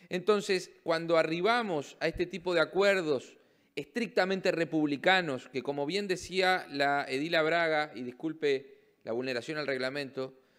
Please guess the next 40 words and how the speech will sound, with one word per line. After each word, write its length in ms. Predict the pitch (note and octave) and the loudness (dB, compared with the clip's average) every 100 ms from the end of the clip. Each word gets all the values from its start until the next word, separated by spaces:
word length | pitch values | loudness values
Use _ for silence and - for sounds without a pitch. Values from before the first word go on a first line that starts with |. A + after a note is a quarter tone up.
| _ _ | _ _
señor 260 | A#2+ C3+ | -8 -6
presidente, 640 | C3+ B2 A#2+ G#2+ - A#2+ - _ _ | -6 -4 -2 -2 -6 -12 -14 _ _
pero 200 | G#2+ A#2 | -6 -6
me 100 | A#2+ | -4
parece 280 | A#2 C3+ D#3 | -6 -6 -6
importante 420 | C3+ C3 D3 C#3 | -6 -6 -6 -4
destacarlo, 720 | C3 B2 B2+ - C3 G2+ A2 - _ _ _ _ _ _ _ | -6 -4 -4 -2 -2 -2 -10 -14 _ _ _ _ _ _ _
que 540 | - F3+ F3+ F3+ - _ | 0 2 2 -2 -12 _
tenemos 420 | F#3 G#3+ A3 G3+ | -2 0 -2 -4
que 160 | - F#3+ | -4 -6
superar 640 | - G3+ - F#3+ A#3 G3+ | -4 -4 -2 0 2 2
esas 280 | D#3+ - C#3+ | 0 -4 -8
mezquindades 840 | D3 C#3 - D3 D3 E3 D#3 C#3+ - | -8 -8 -8 -6 2 6 6 4 0
que 120 | C3 | -2
tanto 420 | D#3+ D#3 D3 D3 | -2 -2 0 0
daño 300 | D3 D3 C#3 | 0 -2 -6
nos 180 | C#3 - | -6 -2
hacen 500 | D3+ - A#2+ B2 C3+ _ _ _ _ - _ _ | 0 0 -6 -10 -18 _ _ _ _ -20 _ _
y 340 | B2+ C3+ C#3 | -6 -2 0
ese 200 | C#3 C#3+ | 0 -4
señalamiento 1040 | C3 C#3 C3 C3 C3+ F3 F#3 E3+ D#3 D#3 D3 | -12 -12 -8 -6 -6 -4 -4 -4 -6 -4 -2
de 540 | C#3+ C#3+ C#3+ - - - | 0 0 -2 -6 -20 -8
"vos 200 | C3+ C#3 | -6 -6
hiciste 580 | C#3+ C#3+ - - D3 F3 | -8 -10 -10 -4 0 2
esto, 480 | F3 - - D#3+ D#3+ | 0 -6 -4 -4 -2
pero 220 | D3 C3+ | -2 -2
vos 200 | C#3+ C#3+ | -2 -8
hiciste 300 | C3+ C3 - | -14 -10 -8
aquello 400 | C3+ C#3 B2 C3+ | -6 -6 -2 0
otro", 500 | E3 F3+ F3 - D#3+ | 2 2 0 -4 -6
y 120 | D3 | -4
entrar 340 | D3+ D#3+ A#3+ A3 | -6 -4 -2 -2
en 80 | G3 | -4
esa 220 | F#3+ F#3+ | -8 -6
rosca 360 | A3+ A3 G3 | -6 -6 -8
que 120 | G3 G3+ | -6 -8
no 120 | B3 | -8
nos 260 | G3 - | -10 -8
hace 260 | G#2+ - A2 | -10 -6 -4
bien 320 | A2+ A#2 A#2 | -2 -4 -6